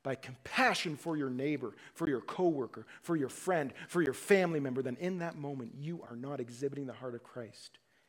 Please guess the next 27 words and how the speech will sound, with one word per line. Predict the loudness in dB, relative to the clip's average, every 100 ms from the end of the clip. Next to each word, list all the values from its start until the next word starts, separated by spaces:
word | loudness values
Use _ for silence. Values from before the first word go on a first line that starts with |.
| -12
and | -8 -6
you | -4 -2
need | -4 -6 -10 -18 _ _
revival. | -4 0 2 0 -2 -10 -16 _ _ -20 -20 2
So | 10 12
whether | 12 12
it's | 8 4
callousness, | 6 10 10 8 6 2 0 -12 -18 6
arrogance, | 12 12 12 12 10 8
boredom, | -2 6 12 12 12 8 4 0 0
boredom, | 4 6 4 0 2
boredom, | 8 12 10 10
or | 8 8
defeatism, | 6 10 12 12 10 6 2 -4 10
or | 12 12
indifference, | 10 12 12 12 6 6 0 -4 4
most | 12 12 12 6
of | 6
us | 6 8
are | 8
in | 8 8 8
need | 12 12 10
of | 12 12 12
revival | 12 12 12 12 12 10 6 4 2 2
in | 4 4
our | 2 2 0
hearts. | 0 -2 -2 -6 -16